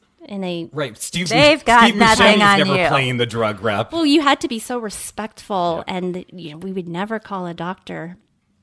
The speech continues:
Speaker 1: Jenny.
Speaker 2: Right.
Speaker 1: But I think it's changing. Is it changing?
Speaker 3: I think the younger generation, not that I'm part of that anymore, um, grew up more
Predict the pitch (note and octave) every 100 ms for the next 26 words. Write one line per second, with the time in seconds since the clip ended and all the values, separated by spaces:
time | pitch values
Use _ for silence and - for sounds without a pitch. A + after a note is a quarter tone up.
0 | _ - F3 F3+ F3 F3 - - - E4
1 | G#4 A4 A#4+ A#4+ A#4 - E4 A4 A#4 D#4+
2 | G3+ C#3 F3 - E4 G#4+ - D4 E4 F4
3 | F#4 G4+ - G4+ A4 F#4+ F4+ D4 A#3 G#3
4 | F#3 E3+ F3+ - _ _ _ - G3+ A3+
5 | G3 F#3+ F#3 E3+ F3 E3+ D#3+ D#3 - F3+
6 | D#3+ D#3 - D#3+ D3+ D3+ D#3 E3 D3+ F3
7 | - G3+ G3 F#3 E3+ D#3 D3+ F#3 A3+ _
8 | _ _ _ _ _ _ - D#3+ D3 D#3+
9 | _ A#3 D#4+ A3 F#3 F#3+ G#3 F#3+ F#3